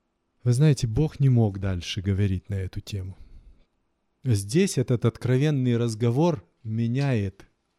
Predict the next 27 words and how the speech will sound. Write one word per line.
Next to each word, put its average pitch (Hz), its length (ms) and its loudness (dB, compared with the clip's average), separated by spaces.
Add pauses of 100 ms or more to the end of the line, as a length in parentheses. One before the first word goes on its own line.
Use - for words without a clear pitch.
(320)
Господь 113 400 -4 (300)
переворачивает 135 1080 0
страницу 127 600 0
и 117 60 -6
говорит: 117 420 -10
«Расскажи 113 480 -4
им 104 140 -2
что-то 107 480 -6
приятнее. 107 720 -4 (260)
Расскажи 113 500 -2
им». 92 180 -10 (180)
Четвёртая 101 680 -2
глава. 101 480 -6 (200)
«И 120 80 -4
будет 135 300 0
в - 40 -20
последние 123 640 2
дни 131 240 0
гора 127 380 2
дома 156 360 2
Господня 139 760 0 (260)
поставлена 139 880 2
будет 139 400 2
во 131 160 4
главу 131 400 6
гор». 110 380 4 (1000)
Слышите? 143 640 0